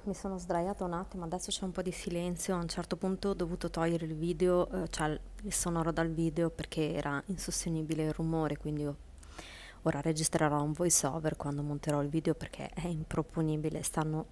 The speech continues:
nuovamente spaccando dove avevano già asfaltato ed è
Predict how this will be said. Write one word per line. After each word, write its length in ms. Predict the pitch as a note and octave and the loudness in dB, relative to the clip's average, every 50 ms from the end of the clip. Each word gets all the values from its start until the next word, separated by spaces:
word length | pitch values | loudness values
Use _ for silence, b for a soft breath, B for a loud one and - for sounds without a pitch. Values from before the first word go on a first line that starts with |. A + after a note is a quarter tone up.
| - - F#3 | -10 -6 -2
nuovamente 1000 | F#3 F#3 F#3 F#3 F#3 F#3 F3+ D#3+ F3 F3 E3+ E3+ E3 D#3+ D#3 D3+ D3+ - E3+ | 0 2 4 4 4 4 4 4 2 2 4 4 2 2 2 0 0 0 0
spaccando 720 | E3 - - - - - - - - - C#3+ D3 D3+ D#3 D#3+ | 0 0 0 -4 -6 -12 -10 -4 0 2 2 2 2 2 0
dove 320 | D#3 D#3 E3 D3+ D#3+ D#3+ | 0 0 0 2 2 2
avevano 420 | D#3 D3+ - - C3 - - C3 C3 | 2 2 0 -2 -2 -4 -4 -4 -4
già 200 | - - G2+ G#2 | -2 -2 -2 -2
asfaltato 800 | - - - - - - - - - - - F2 - - - - - - - - - - - - B B B B B B B B B B B B B B B B | -2 -4 -6 -8 -8 -10 -10 -10 -8 -6 -6 -6 -6 -8 -14 -16 -16 -16 -16 -16 -16 -16 -16 -16 B B B B B B B B B B B B B B B B
ed 120 | F#3 F3+ D#3+ | 2 4 4
è 100 | C#3+ | 2